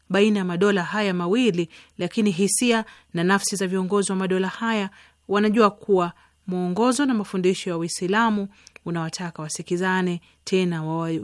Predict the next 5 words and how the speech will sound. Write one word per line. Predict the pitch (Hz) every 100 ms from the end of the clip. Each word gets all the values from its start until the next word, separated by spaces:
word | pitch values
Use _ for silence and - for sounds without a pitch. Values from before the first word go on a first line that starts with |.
| -
wa-, | 175
wa-, | 175 180 - -
wajawiriane | 180 185 202 214 214 240 254 233 226 - _
kwa | - 214
amani." | 180 175 160 165 160